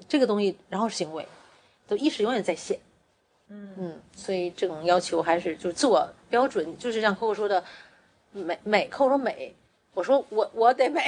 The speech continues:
Speaker 1: <laughs> 就是你的标准放在哪儿，就东西我就把它每天很苛刻地搞到优先级上。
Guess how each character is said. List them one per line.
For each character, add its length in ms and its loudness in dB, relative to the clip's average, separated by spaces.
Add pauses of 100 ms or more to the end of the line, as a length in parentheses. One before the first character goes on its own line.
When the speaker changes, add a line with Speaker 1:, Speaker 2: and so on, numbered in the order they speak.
(240)
Speaker 1:
<laughs> 300 -4
就 120 -10
是 60 -8
你 20 -14
的 80 -12
标 200 -6
准 140 -16
放 180 -14
在 120 -12
哪 100 -20
儿， 300 -20
就 120 -20
东 200 -16
西 80 -18
我 100 -10
就 100 -12
把 180 -12
它 140 -8 (380)
每 120 -12
天 280 -12
很 320 -8
苛 180 -2
刻 280 -2
地 300 -4 (680)
搞 160 0
到 400 2
优 140 -6
先 240 -8
级 160 -18
上。 220 -14